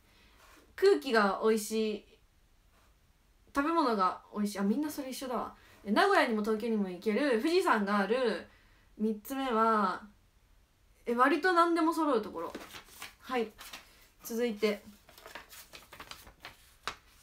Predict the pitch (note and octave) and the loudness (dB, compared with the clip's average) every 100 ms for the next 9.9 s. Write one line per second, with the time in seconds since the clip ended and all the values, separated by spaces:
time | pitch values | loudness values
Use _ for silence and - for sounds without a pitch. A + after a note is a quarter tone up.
0 | - - - - G3+ F#3+ F#3 F#3+ - F#3+ | -20 -20 -20 -12 -10 -10 -10 -10 -12 -16
1 | - - - - - - - _ _ - | -20 -20 -20 -20 -20 -20 -20 _ _ -16
2 | - G#4 A4 A4+ A#4+ A4+ D4 A#3 G#3 F#3+ | -2 4 6 8 8 8 6 2 0 -2
3 | - - G#3+ D4 E4 D4 - A3+ A#3+ - | -6 -12 0 2 2 0 -4 -6 -6 -2
4 | F4 F4 F4 E4+ D#4+ E4+ D#4+ E4+ E4+ E4 | -2 0 0 0 0 -2 -4 -4 0 2
5 | E4 D4 A3 G#3+ G#3+ G#3 F3+ - - - | 2 0 -2 0 0 -2 -6 -10 -14 -12
6 | - - - _ - - _ A#3 B3+ D4 | -10 -10 -12 _ -20 -20 _ -10 -4 -2
7 | D4 F4+ F4+ D4 A#3 D4 A3+ F3+ D#3+ G3+ | -2 -2 0 0 2 0 0 -2 -4 -8
8 | - _ - _ - G4+ A4 F4 D#4+ D4+ | -16 _ -20 _ -2 4 6 8 6 4
9 | C4+ C#4 G3+ B3 A#3 A#3 G#3 F#3 | 2 2 4 4 4 2 2 -2